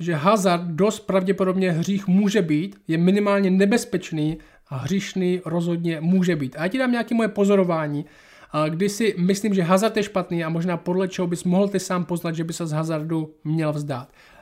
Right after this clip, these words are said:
A to platí pro tebe, Ivo, a platí to pro všechny, kdo tohle pos-,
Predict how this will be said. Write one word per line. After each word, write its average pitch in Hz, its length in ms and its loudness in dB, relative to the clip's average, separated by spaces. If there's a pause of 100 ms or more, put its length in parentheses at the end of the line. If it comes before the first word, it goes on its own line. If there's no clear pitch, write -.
(120)
A 139 140 -6
to 160 100 -4
platí 165 200 -2
pro 196 120 -4
tebe, 220 220 0
Ivo, 220 200 2
a 175 80 0
platí 170 260 -2
to 160 80 -4
pro 160 160 -8
všechny, 160 280 -6
kdo 151 100 -4
tohle 156 220 -4
pos-, - 380 -10